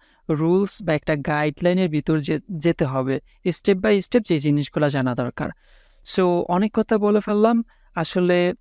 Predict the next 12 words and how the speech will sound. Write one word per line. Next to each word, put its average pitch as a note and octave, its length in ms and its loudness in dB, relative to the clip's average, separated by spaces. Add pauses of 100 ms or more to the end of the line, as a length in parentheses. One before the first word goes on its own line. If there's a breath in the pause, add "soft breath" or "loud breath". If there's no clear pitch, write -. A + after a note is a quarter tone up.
আপনাদেরকে E3+ 580 0
বোঝানোর E3+ 440 2
জন্য F#3 280 0
যেহেতু D#3+ 300 0
বেসিক D3+ 440 0
থেকে F3+ 280 0
আপনাদেরকে D3+ 480 -2
সবকিছু - 560 -4
কভার D#3 320 -2
করার E3 260 0
চেষ্টা G#3 260 -2
করতেছি, E3+ 520 -2